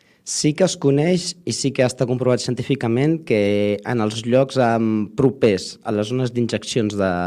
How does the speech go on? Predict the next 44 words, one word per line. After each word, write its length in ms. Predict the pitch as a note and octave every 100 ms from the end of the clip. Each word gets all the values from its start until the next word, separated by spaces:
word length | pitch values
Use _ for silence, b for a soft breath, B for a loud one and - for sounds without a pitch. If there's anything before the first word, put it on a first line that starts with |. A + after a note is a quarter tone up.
| F2 E2+ E2+
de, 220 | F#2 F#2 -
del 160 | F#2+
C 160 | - A#2
O 60 |
dos, 260 | A2+ B2 G#2
no, 160 | A2+ C#3+
d'aquestes 320 | G#2+ G#2+ G#2+
infraestructures, 840 | G#2 G#2 - G#2 A#2 A#2+ D#3+ - B B B -
eh, 240 | A2 G#2+
es 160 | G#2 -
produeixen 500 | C3 A#2+ A2+ - B2+
unes 260 | B2+ A#2+
afectacions 520 | A#2 A#2 A2 - A2 A#2+
al, 280 | A#2+ G#2+
a 120 | E2+ F#2
l'entorn, 480 | F2+ E2 G#2 F2+
no, 160 | G2 B2
al, 100 | G2+ E2
al 100 | E2+
medi 240 | F#2+ G2+ G#2
natural. 420 | G2+ F#2 F#2 - b b b b
Perquè, 380 | G2 G2 G2+ F#2+
clar, 220 | - G#2
estem 220 | - G#2+ G#2
parlant 380 | G#2+ A2 B2+ A#2+
que, 80 | G#2+ G2 F#2+ F#2 F#2 F2
eh, 0 | - F2+ E2+
en 80 | G2
aquest 220 | A2+ A#2 A#2
cas 80 |
volen 460 | A2+ A2+ A2 G#2+ G2+
posar, 380 | A#2 A#2 B2 C3+
eh, 240 | A2+ G2+ G2+
quantitats 380 | A2+ F#2+ G#2 G#2
i 40 |
quantitats 380 | A#2+ A2 A2 A#2+
de 100 | A2+ G#2 -
tones 340 | B2 G2+ F2
de 80 | G2
C 220 | - G2+
O 20 |
dos, 240 | E2+ E2 F2
no? 220 | A2 - B B B B -
Eh, 460 | G#2 G2+ G2+ G2+